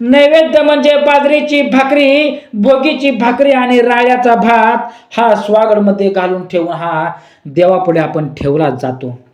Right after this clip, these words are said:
अशा पद्धतीने काही भागामध्ये देवांना सुगडमध्ये घालून नैवेद्य देखील ठेवला जातो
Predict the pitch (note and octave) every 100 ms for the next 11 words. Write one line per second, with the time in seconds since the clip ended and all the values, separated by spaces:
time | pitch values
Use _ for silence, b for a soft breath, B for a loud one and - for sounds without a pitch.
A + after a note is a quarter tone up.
0 | b b - A3+ C#4+ C#4+ C#4 B3 C4 C4+
1 | B3+ B3+ - - _ A#3 A3+ G#3+ B3+ G3+
2 | G3+ G#3+ G#3+ F#3+ G3+ F#3+ F#3+ G3+ F#3+ F#3
3 | G#3+ B B - - A3 C#4 C4 G3 G#3
4 | F#3+ F3+ F#3 F#3 F#3 G3+ F3+ E3 E3 D#3+
5 | - D3 D3 C#3 C3+ - B2